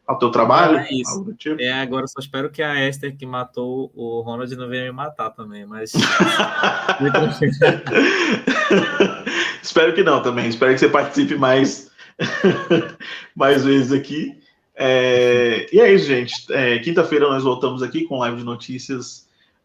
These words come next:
Speaker 1: e estresse da semana. É, semana que vem estaremos aqui mais uma vez. Ainda não sei o tema exatamente, mas vamos debater isso. É,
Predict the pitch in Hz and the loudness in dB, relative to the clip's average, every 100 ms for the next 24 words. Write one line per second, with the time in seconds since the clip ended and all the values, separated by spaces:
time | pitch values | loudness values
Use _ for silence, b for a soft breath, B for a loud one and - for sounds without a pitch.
0 | - 131 - 123 123 120 120 117 143 135 | -10 -8 -6 0 2 2 0 -2 -4 -2
1 | 131 160 196 208 _ _ _ _ - 123 | -2 -2 -4 -6 _ _ _ _ -8 -6
2 | 120 110 - _ _ _ _ - 165 185 | -4 -6 -8 _ _ _ _ -6 -2 2
3 | 160 156 151 139 135 131 127 - 156 180 | 4 4 2 0 0 0 -2 -4 -4 -2
4 | 135 123 123 123 131 160 139 127 123 127 | 0 -2 0 0 2 2 2 2 2 -2
5 | 127 117 127 120 123 127 139 143 190 - | 0 0 2 0 0 0 -2 -2 -4 -4
6 | 160 120 120 117 120 123 123 - 135 156 | -6 -4 -4 -2 0 0 0 2 2 0
7 | - b b b b _ _ 135 127 120 | -6 b b b b _ _ -2 0 2
8 | 120 117 117 117 110 107 | 2 0 0 0 -2 -6